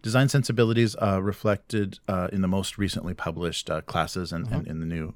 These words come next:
Speaker 1: uh, sources. A suite of new class features and character options, ninety new feats, 'cause you gotta have a lot of feats. Ninety new feats along <laughs> with additional archetypes, equipment, and spells. A new, uh, scalable system for equipment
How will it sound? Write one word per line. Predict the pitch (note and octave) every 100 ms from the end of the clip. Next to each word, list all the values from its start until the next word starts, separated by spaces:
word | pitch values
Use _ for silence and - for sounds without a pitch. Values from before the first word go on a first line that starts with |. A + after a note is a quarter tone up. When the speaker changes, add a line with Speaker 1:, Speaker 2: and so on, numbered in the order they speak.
| -
Speaker 1:
uh, | D#2+
sources. | F2+ C#3+ C#3+ D3 C3+ - - - - - _ -
A |
suite | A#2+ - E3 -
of | A#2
new | B2
class | A2+ B2 A2+
features | - C#3 C#3 A2
and | G2+
character | G#2+ G2+ - -
options, | A#2 - B2+ A#2 A#2 A2+ -
ninety | G2+ G2 A2+ A2
new | A2 G#2
feats, | - A2+ G#2 - - - _
'cause | G#2
you |
gotta | G2 G#2+
have | G#2
a | G2+
lot | F#2
of |
feats. | F2+ - - -
Ninety | G#2 C3+
new | C3
feats | B2+ A#2
along | A2 A#2 A#2
<laughs> |
with | G#2
additional | - - D3+ - C3+ B2
archetypes, | A#2 B2 A2+ G#2 -
equipment, | - A2+ G#2 G2
and | F#2
spells. | - - A#2+ A2+ G#2+ - - - _ -
A | G#2+
new, | A#2 B2+ B2
uh, | A2
scalable | G2+ - D3 D3 C3+
system | - B2+ - A#2+ A2+ -
for | - G2 F#2 -
equipment | - - B2 A#2 A#2